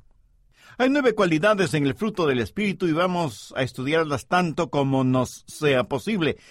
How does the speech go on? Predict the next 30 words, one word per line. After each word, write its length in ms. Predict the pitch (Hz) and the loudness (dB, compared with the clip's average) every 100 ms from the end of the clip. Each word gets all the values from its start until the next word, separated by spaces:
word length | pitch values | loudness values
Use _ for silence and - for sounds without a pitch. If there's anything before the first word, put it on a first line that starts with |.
| - | -14
Pero 280 | - 180 147 | 0 2 2
no 200 | 156 190 | 2 0
solo 300 | 180 214 196 | 2 2 0
que 80 | 160 | 0
vamos 320 | 156 175 160 | 0 0 0
a 80 | 135 | 0
ver 140 | 143 143 | 2 2
el 160 | 131 | 0
fruto 440 | - 240 247 - 143 | -2 -4 -4 -2 0
del 140 | 190 | 0
Espíritu, 580 | 139 - 190 156 180 160 | -2 0 -2 0 -2 -2
sino 320 | - 233 254 - | -2 0 0 0
que 100 | 214 | -2
nos 280 | 185 143 | -2 -4
vamos 340 | 170 202 190 131 | -2 0 0 -2
a 60 | |
examinar 560 | 139 - 156 156 160 151 | -4 -2 -2 0 0 0
a 220 | - 147 | 0 2
nosotros 800 | 143 147 143 - 160 123 160 117 | 2 2 0 0 -2 2 0 0
mismos 560 | 135 240 170 165 170 - - - _ | 2 2 2 -2 -6 -8 -20 -20 _
para 180 | 175 165 | 2 2
saber 320 | - 180 202 | 2 2 2
si 160 | - 170 | 0 -4
somos 460 | - 208 190 175 | 0 0 2 0
en 140 | 175 175 | 0 0
realidad 460 | 151 147 143 196 147 | 0 0 0 0 -2
cristianos 680 | - 151 - 202 196 180 143 | -6 -6 -4 -2 0 0 -2
espirituales 1000 | - 110 - 107 92 104 110 120 160 135 | -4 -4 -6 -8 -6 -2 0 0 -2 -8
y 80 | 160 | -6
maduros. 760 | 165 180 220 220 135 82 - | -2 -2 -4 -4 -4 -6 -12